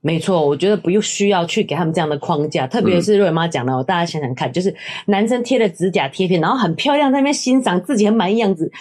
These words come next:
Speaker 2: 嗯。
Speaker 1: 你不觉得家长真的会很担心吗？
Speaker 2: 会担心，会担心。
Speaker 1: 对啊，可是其实他只是在欣赏漂亮的东西而已。
Speaker 2: 但是对，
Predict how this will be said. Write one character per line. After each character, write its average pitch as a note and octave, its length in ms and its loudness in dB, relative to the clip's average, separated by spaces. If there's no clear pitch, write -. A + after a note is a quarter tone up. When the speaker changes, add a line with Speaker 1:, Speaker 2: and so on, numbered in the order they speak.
Speaker 2:
嗯。 - 40 0
Speaker 1:
你 B3+ 60 2
不 E4 80 2
觉 E4+ 100 0
得 D4+ 40 2
家 C#4 140 -2
长 A3+ 140 2
真 G#3 80 4
的 A3 80 4
会 A3+ 80 4
很 D#3 100 2
担 E3 200 0
心 D#3 180 -2
吗？ C#3 160 0
Speaker 2:
会 A#2 100 4
担 F2+ 180 0
心， E2 140 0
会 E2 120 2
担 D#2+ 40 -4
心。 F3 80 4
Speaker 1:
对 D#3+ 60 2
啊， D3 160 -2
可 B2 100 0
是 A#2+ 180 2
其 C4+ 180 -2
实 C#4+ 80 -4
他 D4+ 100 0
只 F3+ 140 -2
是 G3+ 80 2
在 A3 100 2
欣 G#3 260 2
赏 D3+ 180 0
漂 F3 180 0
亮 F3 120 2
的 C#3 100 0
东 C#3+ 180 0
西 C3 220 -2
而 C3 100 -4
已。 C3+ 100 -6
Speaker 2:
但 G3+ 80 2
是 D3+ 60 2
对， - 140 -4